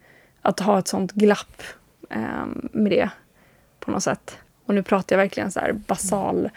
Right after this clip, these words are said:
så här basalplattan som jag upplever i mig själv då. Ehm, sagt, jag kände ju verkligen så här glädje och så i,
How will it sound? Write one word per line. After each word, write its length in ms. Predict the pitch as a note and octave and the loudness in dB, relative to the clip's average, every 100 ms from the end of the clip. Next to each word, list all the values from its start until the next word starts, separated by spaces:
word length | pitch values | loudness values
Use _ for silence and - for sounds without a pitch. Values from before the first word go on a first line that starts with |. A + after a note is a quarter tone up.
| - - - - | -14 -18 -18 0
så 120 | F#3 | 0
här 60 | |
basalplattan 1000 | F3+ F#3 - G#3+ F#3+ - - - - F3 | 2 -2 0 0 0 -4 -6 -2 -2 -2
som 180 | - G#3+ | 0 2
jag 80 | G3+ | 2
upplever 360 | - F#3+ F#3 | 0 -2 0
i 40 | F#3 | 0
mig 120 | G3 | 0
själv 240 | A3+ F#3 | 0 0
då. 200 | G3 - - - | 0 0 -2 -4
Ehm, 440 | - - A3 G#3+ - - - - | -4 -4 -2 -4 -8 -20 -20 -8
sagt, 260 | - G3 | -6 -4
jag 60 | - | -4
kände 300 | - F#3+ F#3+ | -2 0 0
ju 40 | |
verkligen 340 | F#3+ F3+ - F#3 | 0 -2 -4 -8
så 100 | - | -6
här 80 | - | -4
glädje 720 | G3 G3+ F#3 F#3+ G#3 G3+ - | -2 -2 0 0 0 2 0
och 360 | - - G#3+ | -2 -2 -4
så 220 | - - - | -2 0 0
i, 240 | - - | -2 -6